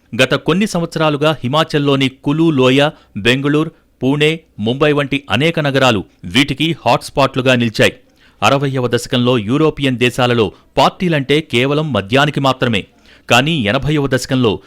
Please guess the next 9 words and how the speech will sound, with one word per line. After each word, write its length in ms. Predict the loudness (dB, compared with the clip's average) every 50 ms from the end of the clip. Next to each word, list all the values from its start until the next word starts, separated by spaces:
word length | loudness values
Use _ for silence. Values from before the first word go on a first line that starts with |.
| -18 _ -4
రేవ్ 260 | 0 2 2 2 2 0 -2
పార్టీ 280 | -4 -2 -2 -2 -2
రూపమే 420 | 0 0 -2 -2 -2 -4 -2 -2 -4
పూర్తిగా 500 | -4 -2 -4 -4 -4 -2 -4 -2 -2 0
మారిపోయింది. 540 | 0 0 0 0 0 -2 -2 -2 -2 -6 -10 _ _ _ _ _ -20 -18 -12 -6
డ్యాన్స్ 360 | -2 0 0 0 0 -4 -6 -4
పార్టీ 280 | -2 -2 -2 -2 -6 -4
కాస్త 280 | -2 -4 -4 -2 -2
రేవ్ 380 | -2 -2 0 0 0 0 0